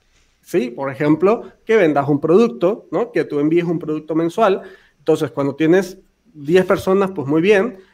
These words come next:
pero cuando tienes trescientas personas al mes, estamos hablando de diez personas al día, con lo cual tienes que empacar diez productos al día, hacer el proceso de envío, etcétera, etcétera, etcétera, lo cual esto sí supondría un verdadero problema. Sobre todo,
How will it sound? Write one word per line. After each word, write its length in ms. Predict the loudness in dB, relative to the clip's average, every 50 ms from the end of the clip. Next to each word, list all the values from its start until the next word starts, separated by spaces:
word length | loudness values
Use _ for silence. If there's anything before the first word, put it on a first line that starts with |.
| _ _
pero 260 | -2 0 0 0 0
cuando 260 | -2 -2 0 0 0
tienes 460 | 0 2 4 4 4 2 0 -4 -4 -2
trescientas 600 | -2 -2 -2 -4 -2 2 2 2 2 2 -4 -4
personas 440 | -4 -4 -4 -2 0 0 0 0 0
al 100 | 0 2
mes, 220 | 2 4 2 2
estamos 340 | -2 -4 -6 -6 -4 -4 -4
hablando 300 | -2 -2 0 0 0 0
de 60 | 0
diez 160 | 0 0 -2
personas 480 | -4 -6 -10 -10 -6 -4 -2 -2 -2 -2
al 140 | -4 -4 -2
día, 340 | -2 0 0 0 -2 -4 -8 _ _ _ -6
con 120 | -4 -4
lo 100 | -4 -2
cual 160 | -4 -4 -2
tienes 220 | 0 0 0 0 0
que 100 | 0 0
empacar 600 | 0 0 -2 -6 -6 0 2 2 2 0 -2 -12 -20 _ _ _ _
diez 300 | -6 0 2 2 2 2
productos 580 | 2 0 2 4 4 4 4 2 -2 -8 -6 -4
al 140 | -4 -4 -4
día, 340 | -4 -4 -4 -4 -4 -6 -10 _ _ -6
hacer 300 | -6 -6 -2 0 0 0
el 80 | 0
proceso 420 | 0 -4 -8 -6 -8 -8 -8 -6 -6
de 60 | -6
envío, 400 | -6 -4 -4 -2 -2 -2 -2 -4 -8
etcétera, 480 | -10 -12 -10 -6 -6 -6 -2 0 0 0
etcétera, 340 | 0 -2 -6 -8 -6 -6 -6
etcétera, 380 | -4 -4 -4 -2 0 0 0
lo 160 | 0 0 0 0
cual 280 | 2 2 2 2 0 -2
esto 320 | -4 -4 -4 -4 -4 -6 -4
sí 400 | -4 -2 0 0 0 0 -2 -6
supondría 680 | -12 -8 -6 -4 -2 -2 -2 -2 -2 0 0 0 0 -2 -2
un 180 | -2 0 0 0
verdadero 480 | 0 0 -2 -2 -4 -2 -2 -4 -4
problema. 400 | -4 -4 -4 -4 -2 -4 -4 -6 -10 -18 -20 -20 -20 -20 -10 _
Sobre 260 | 2 4 4 4 4
todo, 440 | 4 4 4 6 6 4 2 -2